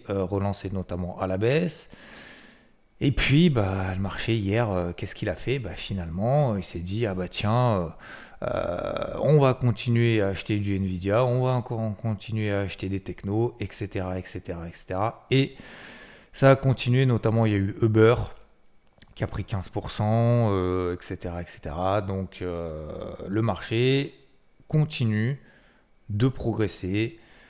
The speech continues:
avec cette notion justement de publication d'entreprises qui, sur certains mastodontes,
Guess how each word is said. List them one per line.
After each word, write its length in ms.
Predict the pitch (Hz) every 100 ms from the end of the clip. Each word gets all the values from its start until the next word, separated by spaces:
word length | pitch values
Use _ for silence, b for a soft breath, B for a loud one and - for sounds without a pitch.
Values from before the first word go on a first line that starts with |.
| B B _
avec 640 | 110 98 98 107 - - - b b b b b b
cette 240 | - 127
notion 440 | 117 107 - 107 110
justement 440 | 95 - 101 101
de 100 | 95
publication 640 | 87 - 98 101 95 107
d'entreprises 720 | 98 95 - - 110 101 90 - - _ -
qui, 220 | - 143
sur 280 | 120 - 98
certains 360 | - 98 117 113
mastodontes, 800 | 104 - 90 95 110 123 -